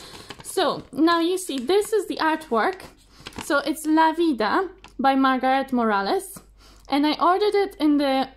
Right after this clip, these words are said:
I think it's the biggest size, size available. It's fifty by sixty-nine centimeters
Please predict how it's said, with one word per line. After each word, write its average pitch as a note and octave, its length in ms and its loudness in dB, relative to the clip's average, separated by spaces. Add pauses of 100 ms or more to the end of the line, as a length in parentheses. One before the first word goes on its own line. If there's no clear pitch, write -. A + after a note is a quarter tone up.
I C4 80 -4
think G#4 260 -2
it's G#4 120 -4
the F4 100 0
biggest C4 420 -4
size, A3+ 400 -2
size A#3 400 -2
available. D#4 640 -2 (400)
It's - 220 -4
fifty G4+ 400 2
by E4+ 120 0
sixty-nine C#4 600 0
centimeters A#3+ 920 -4